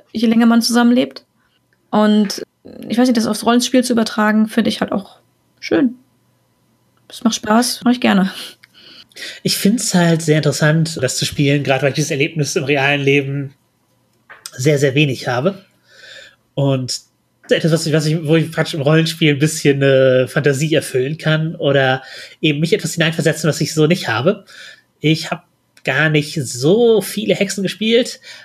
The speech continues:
Speaker 2: aber ich hab halt immer wieder Charakter, die, äh, ein Tier dabei haben, das schon irgendwie ein bisschen Persönlichkeit hat, das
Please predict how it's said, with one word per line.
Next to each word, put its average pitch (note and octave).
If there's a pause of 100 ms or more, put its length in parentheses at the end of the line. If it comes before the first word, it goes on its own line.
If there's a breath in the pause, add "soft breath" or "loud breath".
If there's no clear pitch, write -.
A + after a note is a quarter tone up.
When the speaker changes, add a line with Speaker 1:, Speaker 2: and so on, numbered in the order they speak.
(160 loud breath)
Speaker 2:
aber D#3+
ich -
hab D#3+
halt F3+
immer D#3+
wieder C#3
Charakter, D#3
die, C#3+ (320 loud breath)
äh, C#3
ein C#3+
Tier F#3
dabei D3+
haben, C#3+
das C3+
schon D3
irgendwie C#3
ein -
bisschen D3+
Persönlichkeit C#3
hat, -
das -